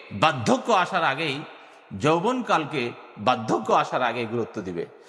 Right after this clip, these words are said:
বার্ধক্য এমন একটা জীবন, যেই জীবনটাকে আল্লাহ রাসূল সাল্লাল্লাহু আলাইহি ওয়াসাল্লাম সব সময় উম্মতকে শিখিয়ে গিয়েছেন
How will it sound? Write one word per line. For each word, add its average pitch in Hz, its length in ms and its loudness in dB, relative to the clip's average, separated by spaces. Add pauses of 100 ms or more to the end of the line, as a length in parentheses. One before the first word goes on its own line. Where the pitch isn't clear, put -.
(180)
বার্ধক্য 180 500 2
এমন 226 280 2
একটা 233 200 0
জীবন, 156 420 0 (440)
যেই 226 240 2
জীবনটাকে 233 760 0 (260)
আল্লাহ 233 240 4
রাসূল 240 220 0
সাল্লাল্লাহু 220 320 2
আলাইহি 226 80 0
ওয়াসাল্লাম 254 300 0
সব - 100 -6
সময় 277 380 2 (540)
উম্মতকে 180 420 0
শিখিয়ে 156 360 0
গিয়েছেন 110 440 0